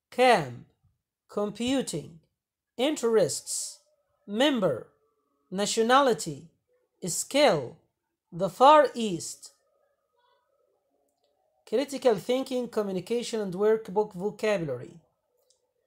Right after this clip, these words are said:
Abbreviation. Agent. Amazing. Attend. Care. Career. Charity.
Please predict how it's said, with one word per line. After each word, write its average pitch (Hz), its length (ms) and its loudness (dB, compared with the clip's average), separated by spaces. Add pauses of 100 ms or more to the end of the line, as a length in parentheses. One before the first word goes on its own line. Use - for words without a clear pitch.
(380)
Abbreviation. 220 960 0 (880)
Agent. 175 720 -2 (340)
Amazing. 202 760 -2 (540)
Attend. 185 720 -4 (580)
Care. 226 500 0 (640)
Career. 208 640 -2 (760)
Charity. 233 720 2